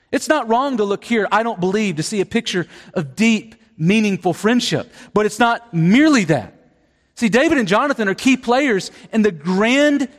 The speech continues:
plan of redemptive history. David is the Messiah who points forward to a greater coming Messiah, Jesus Christ. And Jonathan models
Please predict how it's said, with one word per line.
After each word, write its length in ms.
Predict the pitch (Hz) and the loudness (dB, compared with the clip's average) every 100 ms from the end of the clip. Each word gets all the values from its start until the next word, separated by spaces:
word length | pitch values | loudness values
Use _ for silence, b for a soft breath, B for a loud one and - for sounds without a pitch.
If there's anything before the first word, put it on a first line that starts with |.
| _ | _
plan 500 | - 247 233 185 175 | -2 0 2 0 0
of 160 | - | -2
redemptive 420 | 175 170 214 - - | -2 -2 -2 -4 -2
history. 480 | 220 - 175 127 85 _ _ _ _ B 175 | -2 -2 -4 -6 -8 _ _ _ _ B -2
David 440 | 196 311 277 170 | 0 2 2 0
is 140 | 196 190 | -2 -2
the 80 | |
Messiah 500 | 214 202 247 240 247 | -2 -2 0 0 2
who 100 | 202 | 0
points 400 | 202 233 247 240 | -2 -2 -2 -2
forward 420 | - 254 269 226 - B B | -4 0 2 0 -4 B B
to 140 | 247 | -4
a 100 | 220 | -2
greater 640 | 180 147 208 247 254 247 - _ | -4 -2 0 0 -2 -4 -8 _
coming 480 | - 233 220 220 196 | -2 -2 0 -4 -2
Messiah, 520 | 196 - 233 247 170 | -6 -2 -2 0 -4
Jesus 480 | 135 175 269 220 - | -2 0 0 -2 -6
Christ. 720 | - 247 262 113 - - - _ _ b b b | -2 -2 -2 -6 -16 -20 -20 _ _ b b b
And 120 | 185 | -4
Jonathan 400 | 185 277 302 240 | -2 -2 -2 -2
models 500 | 196 226 285 202 - | -2 -2 -2 -4 -8